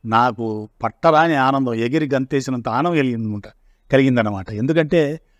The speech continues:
ఆయన మా నాన్నగారి మీద ప్రోగ్రామ్ చేస్తే నాకు తెలుసు అదొక టెక్స్ట్ బుక్ లాంటిదని.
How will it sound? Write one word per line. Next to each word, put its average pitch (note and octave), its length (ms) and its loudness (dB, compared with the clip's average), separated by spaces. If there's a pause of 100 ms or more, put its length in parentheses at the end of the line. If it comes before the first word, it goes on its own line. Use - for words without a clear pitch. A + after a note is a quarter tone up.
(260)
ఆయన C#3+ 300 2
మా D3 140 4
నాన్నగారి D3+ 440 2
మీద D3 120 0
ప్రోగ్రామ్ C#3+ 560 0
చేస్తే C3+ 200 -4
నాకు A#2+ 160 -4
తెలుసు B2 380 -4 (360)
అదొక A2 220 -2
టెక్స్ట్ C3 400 -4
బుక్ E3 200 -2
లాంటిదని. A2 400 -4